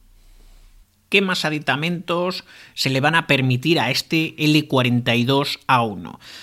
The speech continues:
Bueno, en principio, recordemos, mantendrá ese cargador de diez cartuchos, pero un poquito mejorado. Se le incorporará una carrillera, algo muy típico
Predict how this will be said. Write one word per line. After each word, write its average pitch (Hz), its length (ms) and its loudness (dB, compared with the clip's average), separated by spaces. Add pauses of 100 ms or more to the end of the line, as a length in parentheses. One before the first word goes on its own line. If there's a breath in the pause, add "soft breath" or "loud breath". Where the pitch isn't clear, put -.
(280 loud breath)
Bueno, 262 160 -2
en 233 60 -2
principio, 170 440 0
recordemos, 135 640 0
mantendrá 123 640 0
ese 139 260 -4
cargador 120 540 -2
de 123 100 -2
diez 143 200 -2
cartuchos, 175 500 -6
pero - 260 -6
un 185 220 8
poquito 127 380 2
mejorado. 208 640 4
Se - 140 -2
le 127 60 -2
incorporará 127 560 -2
una 123 240 0
carrillera, 135 680 -2
algo 120 300 -6
muy 135 680 2
típico 147 580 0